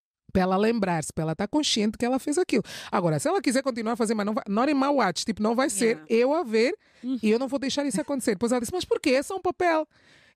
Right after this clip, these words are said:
Speaker 1: Lá fui eu explicar. Sabes o ciclo da comida, né? O ciclo,
Speaker 2: Uhum.
Speaker 1: <laughs> o ciclo da vida. Acontece a mesma coisa com lixo. Eu disse, "Estás a ver essas", eh, mostrei-lhes, eh, ahm, no saneamento básico, né?
Speaker 2: Uhum.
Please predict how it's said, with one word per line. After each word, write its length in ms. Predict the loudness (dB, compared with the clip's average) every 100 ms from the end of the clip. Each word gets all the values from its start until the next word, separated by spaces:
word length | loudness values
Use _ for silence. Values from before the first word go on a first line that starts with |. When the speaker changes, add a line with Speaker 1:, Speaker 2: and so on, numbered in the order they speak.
| 0
Speaker 1:
Lá 180 | 0
fui 200 | 2 4
eu 40 | 2
explicar. 600 | 2 -2 -2 0 0 -4 _ _ -20 -16
Sabes 280 | -2 0 2
o 60 | 0
ciclo 520 | 2 -2 2 2 2 -4 -18 -4
da 160 | -2 0
comida, 480 | 0 0 2 2
né? 240 | 2 0 0
O 100 | 0
ciclo, 300 | 2 2 2 -2 -2
Speaker 2:
Uhum. 140 | -18 -4
Speaker 1:
<laughs> 580 | -2 -2 -8 -16 -16 -10
o 80 | -2
ciclo 240 | -2 0
da 80 | -2
vida. 200 | 0 -2
Acontece 340 | -2 -4 -6 -6
a 20 |
mesma 200 | -4 -2
coisa 220 | 0 0
com 160 | 0 0
lixo. 200 | 0 -2
Eu 40 |
disse, 100 | -2
"Estás 180 | 2 2
a 60 | 4
ver 140 | 2
essas", 340 | 0 0 -2 -2
eh, 140 | -4
mostrei-lhes, 640 | -2 -4 -2 0 0 0 0
eh, 120 | -2 -6 -20 -10
ahm, 340 | 0 2 2 0
no 80 | 0
saneamento 460 | 0 0 0 0
básico, 340 | 0 0 -2 -2
né? 180 | -2
Speaker 2:
Uhum. 100 | -2